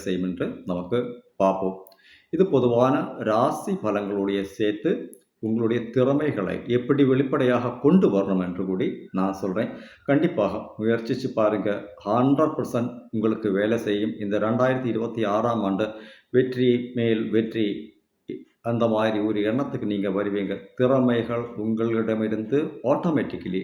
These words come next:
அது வெளிப்படையாக வரும். இது இந்த சமயம் நான் இதை பரி-, இதை ஜாதகத்தை கண்டு, கண்டறிஞ்சு நான் பேசும் நேரம்,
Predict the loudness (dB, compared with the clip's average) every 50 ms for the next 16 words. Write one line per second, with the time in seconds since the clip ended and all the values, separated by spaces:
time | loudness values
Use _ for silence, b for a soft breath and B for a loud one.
0 | -4 -6 -6 -6 -4 -2 -2 -2 -2 -2 -2 0 0 0 0 0 -2 -4 -8 -14
1 | -16 -18 _ _ -6 -6 -4 -6 -10 -14 -20 -20 _ _ b b b b b b
2 | _ _ 4 6 8 8 8 6 6 4 2 2 0 2 2 2 2 2 2 2
3 | 2 2 2 2 0 -2 -2 -2 -2 -2 -2 -4 -6 -8 -6 -4 -2 0 4 6
4 | 6 6 6 6 4 2 2 2 2 2 2 2 0 -2 -4 -4 -4 -6 -6 -6
5 | -10 b b b b b b b b _ _ -2 0 2 2 2 2 2 2 2
6 | 2 2 2 2 2 2 0 -2 -2 -2 -2 0 2 2 2 2 0 -2 -4 -6
7 | -6 -6 -4 -2 0 0 0 0 -2